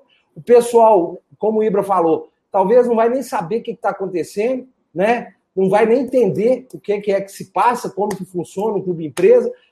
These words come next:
vai aceitar como uma verdade absoluta. Quando a gente assustar, o clube tá na mão de quem, o que, pessoas vão lucrar mais ainda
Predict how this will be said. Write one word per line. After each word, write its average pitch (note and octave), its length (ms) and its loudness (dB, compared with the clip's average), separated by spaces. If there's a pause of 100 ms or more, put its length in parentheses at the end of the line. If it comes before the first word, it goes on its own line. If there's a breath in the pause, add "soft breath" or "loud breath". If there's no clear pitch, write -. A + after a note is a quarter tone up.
vai A3+ 220 2
aceitar A#3 460 2
como G#3 220 -6
uma G3+ 180 -4
verdade F3+ 400 -2
absoluta. G#3 600 -4 (260 soft breath)
Quando B3 200 2
a A#3 40 8
gente A#3 240 0
assustar, - 720 -4 (100)
o F3 80 -10
clube G3+ 240 -8
tá A#3+ 100 2
na A3+ 160 0
mão G#3+ 180 2
de - 100 -8
quem, A3+ 400 -2 (280)
o D#3 80 -16
que, - 200 -14 (280)
pessoas A#3 480 4
vão C#4 200 4
lucrar B3+ 680 0 (460)
mais C#4 460 0
ainda B3+ 520 2